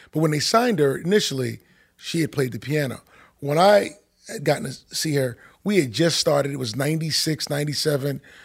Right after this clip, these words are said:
I had an office of four people, and that same manager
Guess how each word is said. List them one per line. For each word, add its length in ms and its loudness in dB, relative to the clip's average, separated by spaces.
I 40 -4
had 80 2
an 60 0
office 380 -4
of 80 -8
four 220 0
people, 500 -6
and 100 -2
that 140 -2
same 300 2
manager 560 -2